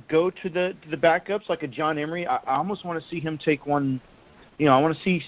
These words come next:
see him in the fourth quarter. Uh, I agree that Myles Brennan will probably enter, uh, but do you think, you know, um, John Emery will see some time? Do you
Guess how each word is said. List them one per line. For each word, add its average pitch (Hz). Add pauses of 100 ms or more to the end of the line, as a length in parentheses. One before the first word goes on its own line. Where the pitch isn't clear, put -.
see 160
him 160
in 143
the 117
fourth 123
quarter. 113 (360)
Uh, 113
I 139
agree 147
that 156
Myles 131 (100)
Brennan 127
will 110
probably 110
enter, 107 (380)
uh, 104
but 117
do 120
you 117
think, 131 (260)
you 135
know, 107
um, 95 (720)
John 117
Emery 123
will 135
see 127
some 127
time? 123
Do 110
you 110